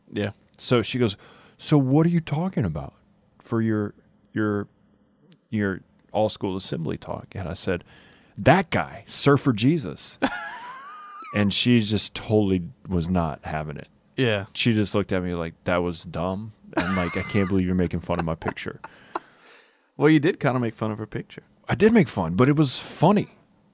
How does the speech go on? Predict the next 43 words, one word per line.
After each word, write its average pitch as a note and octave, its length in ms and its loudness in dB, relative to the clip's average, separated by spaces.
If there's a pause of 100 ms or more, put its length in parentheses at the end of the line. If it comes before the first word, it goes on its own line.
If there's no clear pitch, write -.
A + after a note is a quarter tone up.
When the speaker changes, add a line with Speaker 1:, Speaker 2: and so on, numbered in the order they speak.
Speaker 1:
Yeah. A2 220 0 (440)
Speaker 2:
I B2+ 40 4
thought E3+ 180 8
it F3+ 60 8
was E3 160 4
funny. E3+ 420 2
Like, A#2 260 2
we C3+ 120 8
should D#3+ 180 4
have A#2 220 0
laughed A2+ 400 4
together, A#2+ 480 2
but G2 160 -2
she C3 200 2
did B2 160 2
not A#2 300 0
think G#2+ 160 -4
it G#2+ 60 -2
was G#2 180 -4
funny, - 520 -8
and F#2+ 180 -8
she F#2 240 -6
was F#2 240 -8
more F2+ 160 -2
offended A#2+ 480 2
that F#2 160 2
I F#2+ 80 0
called A#2 380 0
the G2 40 -6
picture F#2 340 -8
Surfer D#2+ 380 -8
Jesus. E2+ 420 -10 (320)
Now, B2+ 140 0
is A#2+ 140 0
that, E3 220 4 (260)
and G2+ 260 -8
am A2 160 -2
I A#2 80 4
going A#2+ 200 2
to G#2+ 40 2
hell A#2+ 140 0
for F3 140 -4
that? F3 200 -4